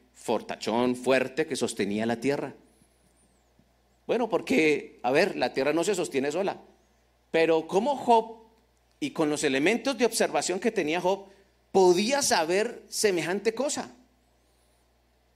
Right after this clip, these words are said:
Algo que en el siglo, en el, en los siglos pasados, siglo dieciséis, ¿cierto? Empezaron a entender. Y por ejemplo esta, a los que estudiamos física,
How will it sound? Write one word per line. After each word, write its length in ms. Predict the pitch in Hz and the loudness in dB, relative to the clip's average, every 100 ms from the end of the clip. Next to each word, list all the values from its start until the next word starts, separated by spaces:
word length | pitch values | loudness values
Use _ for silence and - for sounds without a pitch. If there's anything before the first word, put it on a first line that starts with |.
| _ _ _ _ _ | _ _ _ _ _
Algo 400 | 190 226 226 320 | 2 2 0 0
que 360 | 254 214 190 - | 4 4 4 0
en 100 | 165 | -2
el 140 | 151 | -2
siglo, 760 | - 226 208 240 254 254 - - | -2 -2 0 2 2 0 -6 -8
en 160 | 151 147 | -4 -2
el, 120 | - | -2
en 140 | 147 | -4
los 120 | 135 127 | -2 -2
siglos 260 | 170 220 | 0 0
pasados, 540 | 220 180 170 151 165 165 | 0 2 4 4 0 -2
siglo 380 | - 160 170 | -4 -2 0
dieciséis, 920 | 170 156 123 - 165 139 123 - - _ _ _ _ | 0 0 -2 2 4 4 0 -6 -10 _ _ _ _
¿cierto? 600 | - 156 165 180 214 226 - _ _ _ _ - | 0 0 2 0 -2 -4 -16 _ _ _ _ -12
Empezaron 540 | 214 208 196 196 226 | -2 0 0 2 2
a 60 | 220 | 0
entender. 680 | 214 214 202 208 226 - - _ _ _ _ _ _ _ _ _ _ _ _ _ _ _ _ _ _ _ _ _ _ _ _ _ _ _ _ - | 0 2 2 2 0 -2 -12 _ _ _ _ _ _ _ _ _ _ _ _ _ _ _ _ _ _ _ _ _ _ _ _ _ _ _ _ -4
Y 80 | 165 | 0
por 180 | 185 180 | 2 2
ejemplo 400 | 190 196 214 220 | 0 2 2 4
esta, 520 | 220 - 143 - - _ _ _ - | 2 -2 -4 -6 -18 _ _ _ -6
a 100 | 139 | -4
los 180 | 139 | -4
que 180 | - 151 | -2 -2
estudiamos 580 | 139 - 135 151 185 185 | -2 -4 -4 -2 -4 -6
física, 500 | 220 - - 104 | -6 -6 -6 -10